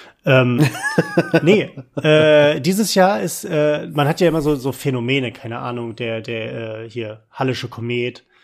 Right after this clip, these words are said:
Speaker 1: äh, der irgendwie alle achtzehn Sekunden auftaucht oder so.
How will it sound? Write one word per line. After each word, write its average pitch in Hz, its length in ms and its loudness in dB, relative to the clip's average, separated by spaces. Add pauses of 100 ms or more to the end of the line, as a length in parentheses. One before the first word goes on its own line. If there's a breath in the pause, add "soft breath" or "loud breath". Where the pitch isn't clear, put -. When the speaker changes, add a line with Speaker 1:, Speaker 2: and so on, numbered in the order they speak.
(380 soft breath)
Speaker 1:
äh, 120 340 -4
der 123 220 -2
irgendwie 117 220 -6
alle 123 240 -4
achtzehn 113 720 -8 (540)
Sekunden 113 460 -6
auftaucht 117 560 -8
oder 117 160 -6
so. 117 320 -8